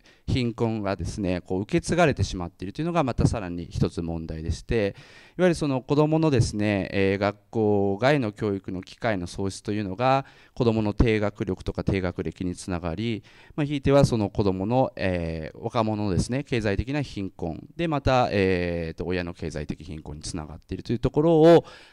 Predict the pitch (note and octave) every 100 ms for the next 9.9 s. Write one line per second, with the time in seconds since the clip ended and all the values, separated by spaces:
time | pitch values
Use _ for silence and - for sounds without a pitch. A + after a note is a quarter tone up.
0 | - G#2+ A2 G#2 G2 F#2 F2+ F2 E2 E2
1 | D#2+ E2+ G#2+ F#2+ F#2 - D2 - - -
2 | F#3 G3 B2+ F2 - E2 D2+ C#2 - D#2+
3 | D#2 D#2+ E2+ - - - - _ - -
4 | - - - - - - - - - -
5 | - - _ _ _ _ _ _ _ _
6 | _ _ _ _ _ _ _ _ _ _
7 | _ _ _ _ _ - C#3+ B2+ B2 B2+
8 | A#2+ A2+ A2+ B2+ F3 G3 C3 - B2+ B2
9 | D3 D3 B2 A2 A2 A2 G#2+ -